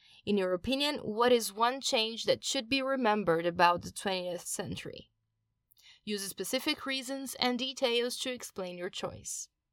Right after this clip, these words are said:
And your thesis statement is,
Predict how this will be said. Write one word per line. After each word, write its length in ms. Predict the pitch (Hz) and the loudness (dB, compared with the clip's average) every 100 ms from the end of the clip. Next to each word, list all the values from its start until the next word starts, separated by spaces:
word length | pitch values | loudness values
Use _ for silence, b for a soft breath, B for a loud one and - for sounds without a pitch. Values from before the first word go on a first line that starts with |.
| _ _ _ _ _ _ _ _ _ - | _ _ _ _ _ _ _ _ _ -2
And 140 | 196 | 0
your 160 | 190 190 | 0 -4
thesis 460 | - 277 330 269 | -4 -2 2 2
statement 580 | 214 190 165 - 185 185 - | 4 2 0 -2 -6 -6 -2
is, 480 | 180 - - - | -2 -2 -4 -8